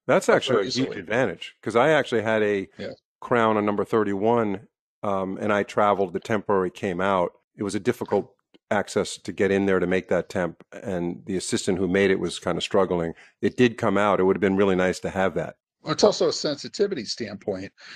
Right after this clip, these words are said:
Speaker 2: You know, your temporary crown comes off. Some patients are gonna have sensitivity on that,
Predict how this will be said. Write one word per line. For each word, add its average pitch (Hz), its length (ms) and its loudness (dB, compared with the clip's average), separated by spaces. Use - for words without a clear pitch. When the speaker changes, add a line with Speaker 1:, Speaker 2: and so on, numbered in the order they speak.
Speaker 2:
You - 100 2
know, 127 480 0
your 127 120 -2
temporary 165 360 0
crown 139 300 -2
comes 127 240 -4
off. 123 260 0
Some 160 200 0
patients 160 400 -6
are 156 60 -8
gonna 135 140 -4
have 131 140 -4
sensitivity 143 640 -2
on 82 140 -12
that, - 180 -20